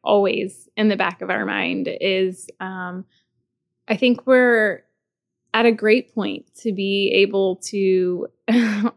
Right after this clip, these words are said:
honestly, like, I kinda take it as, like, a, a good thing to be worrying about them in their future. Um, and I see them in college. I see them thriving. Like, um, and so that just means, like, there's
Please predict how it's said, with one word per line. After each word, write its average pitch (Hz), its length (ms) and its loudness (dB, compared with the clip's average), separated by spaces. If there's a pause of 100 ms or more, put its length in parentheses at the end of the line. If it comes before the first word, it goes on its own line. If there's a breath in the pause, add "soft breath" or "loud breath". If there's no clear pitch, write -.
(260)
honestly, 240 420 6
like, 196 340 0
I 208 60 -2
kinda 247 260 0
take 208 220 -2
it - 80 -2
as, 190 220 -2
like, 185 180 -2
a, 170 220 -4 (420)
a 226 100 2
good 208 380 0
thing 208 360 0
to 214 140 -4
be 196 180 0
worrying 185 680 -4
about 170 600 -2 (220)
them 190 640 -2 (340)
in 202 100 0
their 180 140 -2
future. - 440 -10 (240)
Um, 196 440 2 (100)
and 190 220 -2
I 180 120 0
see 190 300 -2
them 185 420 0
in 185 120 -4
college. - 420 -6
I - 100 -6
see 185 240 -8
them 180 180 -4
thriving. 165 680 -8
Like, 175 340 -2 (380 soft breath)
um, 180 500 -4 (160)
and 208 200 0
so 202 240 2
that 190 220 -2
just 190 240 -6
means, 180 360 -8
like, 151 260 -4 (760)
there's 185 440 2